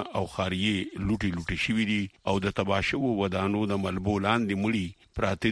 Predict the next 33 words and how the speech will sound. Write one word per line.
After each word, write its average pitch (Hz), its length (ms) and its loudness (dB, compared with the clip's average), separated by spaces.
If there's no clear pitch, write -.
دي 110 100 2
چې - 180 -6
پکې 98 260 -4
ښځې، 107 260 0
سړي 98 260 0
او 101 60 2
ماشومان 95 580 -2
شامل 101 500 0
دي. 95 140 -2
په 127 140 2
دې 160 180 2
جنگ 143 260 2
کې 131 180 0
د 117 40 2
اوکراین 120 400 2
د 110 160 -2
خلکو 120 380 -2
د 98 180 -2
کړمو 107 340 2
بل 113 100 0
چرته 104 300 -2
مثال 101 340 0
نشي 98 260 -2
موندی 92 380 -2
کېدی، 92 340 -2
خو 113 100 0
دې 120 280 2
جنگ 135 200 4
نه 123 120 4
د 107 100 2
روس 127 140 -4
خلک 104 340 0
هم 127 100 2